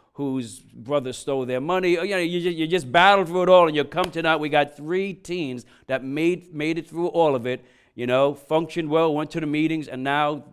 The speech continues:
we, we took them to Mexico City. I took them to Mexico City to be with, you know, other youth groups. And, uh, it's a wonderful time to see what God had done, done in their life.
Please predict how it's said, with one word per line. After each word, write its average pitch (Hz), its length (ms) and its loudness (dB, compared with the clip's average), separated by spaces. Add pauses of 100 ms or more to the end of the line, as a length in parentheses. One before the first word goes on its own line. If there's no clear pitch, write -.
(140)
we, 131 280 -8
we 131 200 -10
took 147 200 -14
them 151 140 -12
to 143 100 -14
Mexico 143 360 -10
City. 160 240 -12
I 113 60 -6
took 120 160 -14
them 139 140 -10
to 123 80 -10
Mexico 131 400 -8
City 127 340 -10 (320)
to 131 80 -14
be 127 160 -6
with, 123 280 -6
you 131 120 -12
know, 117 120 -4
other 127 280 -4
youth 131 320 -8
groups. 87 340 -16 (360)
And, 123 380 0
uh, 120 340 6 (800)
it's 156 100 -2
a 175 60 4
wonderful 156 320 0
time 139 280 -6
to 123 40 -10
see 135 100 -12
what 131 140 -6
God 135 220 0
had 127 120 -6
done, 131 240 -4
done 127 180 -4
in 120 60 -6
their 113 140 -2
life. 120 320 0